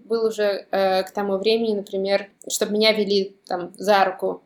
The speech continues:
И мне кажется, зависит от того, где вообще мы находимся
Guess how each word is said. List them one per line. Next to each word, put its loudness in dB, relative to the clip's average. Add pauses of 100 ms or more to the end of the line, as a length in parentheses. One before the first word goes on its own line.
(140)
И 0
мне 0
кажется, -2
зависит 0
от -8
того, 2
где -4
вообще -6
мы -4
находимся 2